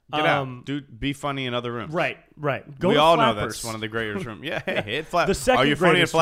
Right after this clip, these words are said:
Speaker 2: in
Speaker 1: Flappers?
Speaker 2: L A.
Speaker 1: <laughs> Yeah.
Speaker 2: Exactly.
Speaker 1: Uh,
Speaker 2: So
Speaker 1: yeah, it's
Speaker 2: it was, it was also a time when I started in L A. It was a time when people like Brent Morin and D'Elia were popping in and out
Speaker 1: Mm-hmm.
Speaker 2: of everywhere.
Speaker 1: Sure.
Speaker 2: That was when Undateable was on.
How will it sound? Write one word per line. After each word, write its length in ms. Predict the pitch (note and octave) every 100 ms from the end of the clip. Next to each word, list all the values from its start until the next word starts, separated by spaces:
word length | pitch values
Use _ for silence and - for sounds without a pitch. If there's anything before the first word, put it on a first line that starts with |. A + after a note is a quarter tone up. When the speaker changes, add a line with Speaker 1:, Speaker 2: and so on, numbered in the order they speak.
| F3
Speaker 2:
in 60 |
Speaker 1:
Flappers? 200 | - - -
Speaker 2:
L 20 |
A. 80 | -
Speaker 1:
<laughs> 180 | E3+ D3
Yeah. 100 | D#3+
Speaker 2:
Exactly. 440 | D#3+ E3+ D3+ A#2
Speaker 1:
Uh, 20 | C3 D3 C#3 - -
Speaker 2:
So 480 | - F#3+ F3 E3+ C#3+
Speaker 1:
yeah, 260 | A2+ G2+
it's 360 | A2+ - - -
Speaker 2:
it 60 | G3
was, 180 | A#3+ G#3+
it 100 | A3
was 160 | A3
also 320 | A3+ C4+ C#4
a 40 | G3+
time 300 | F3 F3 D#3+
when 80 | C#3+
I 100 | G3+
started 280 | - F#3+
in 80 | D3+
L 160 | C3 C3+
A. 60 |
It 120 | D#3 B2+
was 120 | B2
a 40 |
time 240 | C#3 D#3+ C#3+
when 120 | B2
people 220 | D3+ B2+
like 160 | B2 -
Brent 220 | C3+ C#3
Morin 300 | B2+ B2+ B2
and 120 | A2
D'Elia 300 | G#2+ A2+ C3+
were 100 | A2
popping 360 | G#2+ C3 A2 A2+
in 120 | A2+
and 100 | A#2
out 160 | A#2 A2+
Speaker 1:
Mm-hmm. 220 | G#2 G2+
Speaker 2:
of 60 | A2
everywhere. 560 | F3+ D3 A#2 G#2 G2+ - _
Speaker 1:
Sure. 260 | - F#2+ -
Speaker 2:
That 100 | -
was 140 | C#3+ B2+
when 260 | C3 B2+
Undateable 500 | B2+ A#2+ C3+ C3 A#2
was 140 | G#2+ G#2
on. 180 | G#2